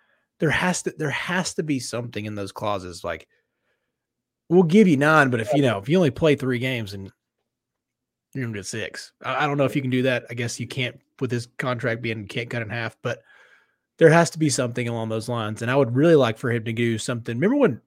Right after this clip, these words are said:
when Marcus signed with, uh, the Raiders and it was, like, all incentive packages, like, you had to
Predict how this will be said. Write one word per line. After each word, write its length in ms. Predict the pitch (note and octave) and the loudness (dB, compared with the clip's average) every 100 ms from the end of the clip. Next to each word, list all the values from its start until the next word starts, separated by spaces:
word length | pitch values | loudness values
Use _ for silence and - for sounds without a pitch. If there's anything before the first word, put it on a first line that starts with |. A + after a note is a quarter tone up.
| - | -10
when 120 | B2+ | -2
Marcus 640 | B2+ C#3 D3 C#3+ - - _ _ _ _ _ _ _ _ _ _ _ _ _ _ - | 2 4 4 0 0 -6 _ _ _ _ _ _ _ _ _ _ _ _ _ _ -14
signed 500 | - F3 D#3 D3+ D3+ | 0 4 6 6 6
with, 400 | D3 C#3+ B2 - | 8 8 4 -2
uh, 200 | C#3 B2 | -2 -2
the 120 | B2 | 0
Raiders 520 | B2+ B2+ D3 C#3+ - - _ C#3 | 0 2 2 0 -6 -12 _ -10
and 80 | |
it 80 | B2+ | -6
was, 100 | C3+ | -4
like, 220 | B2 - - | -4 -6 -6
all 560 | B2 B2+ B2+ C3 B2+ _ - | 0 4 4 2 0 _ -6
incentive 580 | C#3+ A#2+ D3+ C#3 C3+ | -6 -2 0 0 -2
packages, 560 | C3+ B2+ C3 C3 C3 B2+ | 0 0 0 0 0 0
like, 160 | A#2+ C#3+ | -2 -2
you 140 | C#3+ | 0
had 180 | C#3+ C#3 | 0 0
to 140 | C3 | -4